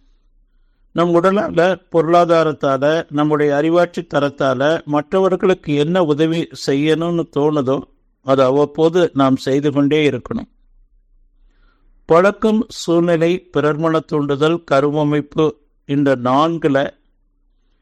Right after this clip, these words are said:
நாம அந்த நல்லதை மட்டும் எடுத்துக்கொண்டு வாழும்போது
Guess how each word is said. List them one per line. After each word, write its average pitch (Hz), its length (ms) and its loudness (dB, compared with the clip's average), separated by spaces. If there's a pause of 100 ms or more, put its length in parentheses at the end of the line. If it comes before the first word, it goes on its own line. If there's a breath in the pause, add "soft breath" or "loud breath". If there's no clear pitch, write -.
(260)
நாம 185 640 2 (1120)
அந்த 165 520 2 (600)
நல்லதை 185 480 0
மட்டும் 185 400 0
எடுத்துக்கொண்டு 165 840 0
வாழும்போது 143 960 0